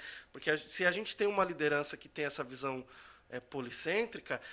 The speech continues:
a gente tem que, a, e eu acho que é até mais fácil uma relação com um líder assim, mas a gente tem que olhar pra ele com esse mesmo carinho, esse mesmo amor que teoricamente ele olha pra nós, né? Da mesma forma que o li-, o líder,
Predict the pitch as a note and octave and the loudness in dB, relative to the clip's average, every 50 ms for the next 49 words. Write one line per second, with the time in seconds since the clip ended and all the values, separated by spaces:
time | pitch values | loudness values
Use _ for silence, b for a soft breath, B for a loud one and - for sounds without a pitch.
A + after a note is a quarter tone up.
0 | B B B C3+ C3+ C3 C#3+ D#3 D3+ - - E3+ E3 E3 - - G3+ G3 F#3+ E3+ | B B B -2 -2 -2 -2 -4 -4 -4 -4 -4 -6 -6 -6 -6 -6 -4 -4 -4
1 | D#3 C#3+ C3+ - - - C#3+ C#3+ - - C#3 C#3 C3+ C#3 C3+ - - C#3+ B2+ B2 | -4 -4 -6 -8 -14 -16 -16 -16 -14 -10 -4 0 0 0 0 0 -4 -4 -4 -4
2 | B2 - - D#3 E3 F#3+ G3 F#3 - - D#3 D#3 E3+ D#3+ - D3+ D3 C#3 C#3 C3+ | -4 0 2 2 4 4 4 4 4 4 6 6 6 6 4 -2 -2 -2 0 0
3 | C3+ C3 B2+ - C#3+ C#3 C3 - D3 C#3 C3+ C3 C3 B2+ C3 C3 B2+ B2+ - - | 0 0 0 -2 -4 -4 -6 -8 -8 -8 -8 -6 -6 -4 -4 -2 -2 -2 -4 -4
4 | - F#3+ A3+ A#3+ - B B B B B B B B - D#3+ D#3+ D#3+ D#3+ F3 F#3+ | -4 -4 -4 -4 -6 B B B B B B B B 0 0 0 0 0 -4 -4
5 | F#3 - - G3+ G#3 G3+ - - A3 A3 A3 - - - - E3+ F3 E3 E3+ F3+ | -6 -6 -6 -6 -6 -6 -6 -4 -4 -4 -4 -6 -10 -8 -4 -2 2 6 6 6
6 | G3 G3 - G3+ F3+ E3 E3 F3 F#3 G#3 G#3 - - G#3 G#3 G3+ - - G#3+ G3+ | 6 6 4 2 2 2 2 0 -2 -4 -6 -6 -2 -2 -2 0 -2 -4 -4 -2
7 | G3 G3+ G3+ G3+ G#3+ A#3 B3 B3+ E4 - - - - C4 A#3+ G3+ G3+ G#3+ G#3+ F#3+ | 0 0 0 0 -2 -6 -8 -8 -8 -8 -8 -4 0 0 0 2 0 -2 -2 -4
8 | - - E3 E3 D#3+ F#3 F#3 F3+ E3+ D#3 C#3+ D3 D3+ E3 D#3+ B B B B B | -4 -4 -6 -8 -8 -4 -4 -4 -4 -2 0 2 2 2 0 B B B B B
9 | B B B B - - - - E3+ E3+ E3 E3 - E3 D#3 D#3+ D#3+ - F3+ E3+ | B B B B -20 -8 0 4 6 6 6 4 2 0 0 -2 -4 -4 -4 0
10 | E3+ D#3+ D#3 E3 E3 - - F#3 F#3+ F3 D#3 D3+ D#3 D#3 D3+ - C3 C3 C3 - | 4 4 4 4 4 0 0 -2 0 2 4 4 4 4 2 0 -6 -8 -8 -8
11 | B B B B B C#3+ D3 D3+ F3 G#3+ G#3+ G#3+ G#3+ G3+ G3+ - - F3 E3+ E3+ | B B B B B 2 4 6 6 4 4 4 2 0 2 4 4 4 4 4
12 | E3 D#3 - - D#3 D3+ D3 C#3 C#3+ C#3+ C#3+ - - C#3 C3+ C3 C3 D3 F3 F#3 | 2 -2 -4 -4 -4 -4 -4 -4 -6 -8 -10 -8 -8 -6 -6 -6 -6 -6 -6 -4
13 | D#3 E3 D#3+ C#3+ | 0 0 0 0